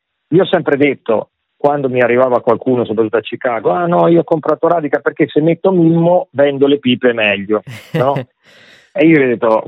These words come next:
Speaker 1: "Mi fa piacere, però ricordatevi che ci sono dei pie maker ad alto livello bravissimi che non hanno mai comprato un pezzo di radica da me".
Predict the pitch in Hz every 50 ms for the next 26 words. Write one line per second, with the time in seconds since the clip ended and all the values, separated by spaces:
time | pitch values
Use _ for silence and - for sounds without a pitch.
0 | - - 147 135 131 - 160 151 131 135 120 - - 196 170 139 117 107 104 -
1 | _ - 139 143 143 151 156 156 147 - 131 120 123 113 - 180 165 135 117 110
2 | 113 - 156 160 170 160 - - 110 - - - - 135 120 117 107 113 110 110
3 | 107 101 - - 147 147 139 131 123 110 - - 104 95 98 95 - - 110 110
4 | 104 90 - 117 117 113 131 127 113 107 101 98 101 104 120 127 117 104 104 107
5 | 127 123 - - - 175 196 208 214 214 - 165 156 165 170 185 202 214 220 175
6 | 117 107 113 113 - 190 185 165 - 90 95 - 131 120 - 110 104 - - 127
7 | 127 117 101 85 85 98 - 107 95 98 95 92 85 -